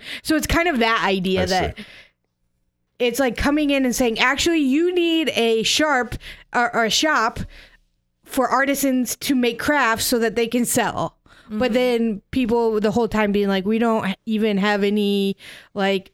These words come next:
Speaker 1: roads or whatever." You know what I mean?
Speaker 2: So, yeah, the, the specific, the specifics of the plan need to be
Speaker 1: Right.
Speaker 2: uh, sort of parsed out by the particular countries and in the particu-, particular environments that
Speaker 1: Yeah.
Speaker 2: they're in.
Speaker 1: Yeah.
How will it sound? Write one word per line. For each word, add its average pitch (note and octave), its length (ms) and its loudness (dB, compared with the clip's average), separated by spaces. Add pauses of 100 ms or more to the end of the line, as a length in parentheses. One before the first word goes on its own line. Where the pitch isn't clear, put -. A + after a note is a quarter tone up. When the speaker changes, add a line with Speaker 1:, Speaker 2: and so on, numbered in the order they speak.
Speaker 1:
roads G3+ 480 0
or E3+ 100 -2
whatever." F3+ 340 -2
You C#4 160 0
know A#3+ 120 2
what G3 100 2
I F3+ 80 0
mean? F#3+ 200 0
Speaker 2:
So, A2 380 0
yeah, G#2 200 0
the, F#2+ 160 -2
the G#2 240 0
specific, - 640 -2
the A2 100 -4
specifics A#2+ 540 0
of G2 140 2
the F2+ 80 2
plan D#2 440 0
need D#2+ 220 0
to - 80 -8
be D#2 360 -2 (280)
Speaker 1:
Right. G3 300 -4 (920)
Speaker 2:
uh, F2 300 0
sort F#2+ 260 0
of E2 400 -4
parsed G#2+ 380 -2
out F2+ 240 0
by E2 260 2
the D#2+ 500 0
particular E2+ 380 -4
countries E2 420 -2
and E2+ 100 0
in D#2+ 40 0
the D#2+ 80 -2
particu-, E2+ 400 -6 (100)
particular G2 380 0
environments D#2 540 0
that A#3 80 -2
Speaker 1:
Yeah. G#3 160 0
Speaker 2:
they're C3+ 80 0
in. A#3+ 60 2 (200)
Speaker 1:
Yeah. D#3+ 40 -12